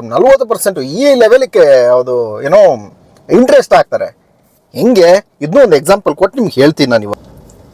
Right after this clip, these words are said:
ಈ ಬಿ ಎನ್ ಪಿ ಎಲ್ಗೂ ಮತ್ತೆ ಕ್ರೆಡಿಟ್ ಕಾರ್ಡ್ಗೂ ವ್ಯತ್ಯಾಸ ಏನಪ್ಪಾ ಅಂತಂದ್ರೆ, ಸ್-, ಕೆಲವೊಂದ್ರಲ್ಲಿ ವ್ಯತ್ಯಾಸಗಳಾಗ್ತವೆ. ಈ ಬಿ ಎನ್ ಪಿ ಎಲ್ ನೀವು ಏನಾದ್ರು ಒಂದು ವಸ್ತು ಬೇಕು, ನಿಮ್ಗೊಂದು ಐಟಮ್ ಬೇಕಾಗಿದೆ, ಅವಶ್ಯಕತೆ ಇದೆ ಅನ್ನೋ ಟೈಮಲ್ಲಿ ನೀವು ಅದು ಬುಕ್ ಮಾಡ್ಬೇಕು.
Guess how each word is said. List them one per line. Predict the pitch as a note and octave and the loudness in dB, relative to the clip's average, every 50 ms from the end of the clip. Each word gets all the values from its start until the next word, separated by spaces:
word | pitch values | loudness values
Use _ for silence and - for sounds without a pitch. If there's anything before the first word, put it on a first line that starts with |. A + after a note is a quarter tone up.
| _ - | _ -6
ಈ | A#3 A3+ | -4 -4
ಬಿ | D#3+ C#3+ F3 A3+ | -2 0 2 2
ಎನ್ | C4+ D4+ D4 C#4+ B3 | 4 4 2 0 -2
ಪಿ | - C#4 | -2 0
ಎಲ್ಗೂ | C4 C4+ C4 B3+ A#3 D4 | 2 2 2 2 -2 -2
ಮತ್ತೆ | C#4+ C4 A#3 - G3 | -2 -2 -2 -4 -6
ಕ್ರೆಡಿಟ್ | - E3+ F3 F3 G3+ A3+ F3+ | -2 -2 -2 -2 -2 -6 -2
ಕಾರ್ಡ್ಗೂ | - G3 F3+ F3+ D#3+ C3+ B2+ A#2+ A2+ G#2+ - _ _ _ _ _ _ _ - | 0 2 2 2 0 -2 -8 -10 -10 -12 -14 _ _ _ _ _ _ _ -6
ವ್ಯತ್ಯಾಸ | C3 D#3+ G#3 - - _ C#4 C#4 C4 A#3+ - C4 B3+ A#3+ - - _ _ _ _ - | -2 -2 -2 -2 -2 _ -2 -2 -2 0 0 0 0 -2 -4 -10 _ _ _ _ 0
ಏನಪ್ಪಾ | - A3+ A#3+ G#3+ E3+ - D#3 | 2 2 4 2 2 2 0
ಅಂತಂದ್ರೆ, | C#3 B2 G#2 - G#2+ G2+ G2 A#2 F3 C4 - - _ _ _ _ _ _ _ _ _ _ _ _ _ _ _ _ _ _ _ - | 0 -2 -4 -8 -10 -10 -4 -4 -4 -4 -4 -6 _ _ _ _ _ _ _ _ _ _ _ _ _ _ _ _ _ _ _ -10
ಸ್-, | - - - - - - - | -8 -6 -6 -6 -8 -4 -2
ಕೆಲವೊಂದ್ರಲ್ಲಿ | A#3+ B3+ C#4 D4 C4+ C4 C#4+ C#4+ C4+ B3 | 0 2 4 2 2 2 0 0 0 0
ವ್ಯತ್ಯಾಸಗಳಾಗ್ತವೆ. | G3+ G3 - A3+ G#3+ - G3 F3 C#3 A#2 - A2+ G#2 - _ - E3+ | 0 0 0 0 -2 -2 0 -2 -2 -2 -2 -8 -14 -18 _ -2 -2
ಈ | E3+ | -2
ಬಿ | D3 F#3 A#3+ | 0 2 2
ಎನ್ | D4+ D4 C4 - | 2 2 0 0
ಪಿ | C4 B3+ | 2 2
ಎಲ್ | B3 A3+ | 2 2
ನೀವು | G3+ F#3 D#3+ D3 | 0 -4 -6 -2
ಏನಾದ್ರು | D#3 G3+ B3+ B3+ A3 F#3 | 0 2 2 2 2 0
ಒಂದು | D3+ B2+ | -2 -4
ವಸ್ತು | B2+ - - - C4 | -6 -6 -4 -4 -2
ಬೇಕು, | F#3+ D#3+ C3 - - A#2+ C#3 F#3+ B3 - _ _ _ _ _ _ _ _ D3 | 0 0 -2 -2 -2 0 0 0 0 0 _ _ _ _ _ _ _ _ -4
ನಿಮ್ಗೊಂದು | D3 D#3 D3+ C#3+ C#3+ C#3+ | 0 0 2 2 2 0
ಐಟಮ್ | F3+ G#3+ B3+ A3+ G#3 | 2 2 0 2 2
ಬೇಕಾಗಿದೆ, | G3 F#3 - F3 D#3 C#3 B2+ C#3 D#3+ | 0 2 2 2 2 2 0 2 2
ಅವಶ್ಯಕತೆ | E3 E3 F#3 - - G3+ G#3+ - - F#3 | 2 2 0 -4 -4 -2 -2 0 0 0
ಇದೆ | D#3 D3 | 0 0
ಅನ್ನೋ | C3+ C3 A#2+ | -2 -2 -4
ಟೈಮಲ್ಲಿ | A#2+ B2+ A#2+ A2+ A#2 B2+ F3+ | -4 -4 -4 -2 -2 -2 -2
ನೀವು | A3+ G#3 E3 | 0 -2 -2
ಅದು | D3 C#3+ | -2 0
ಬುಕ್ | C#3 D#3 - - A#3+ | -4 -4 -4 -2 0
ಮಾಡ್ಬೇಕು. | A3+ A#3 G3 E3 C#3 B2 - - - C#3 F#3 A#3+ | 2 2 2 2 0 -2 -6 -6 -8 -6 -6 -6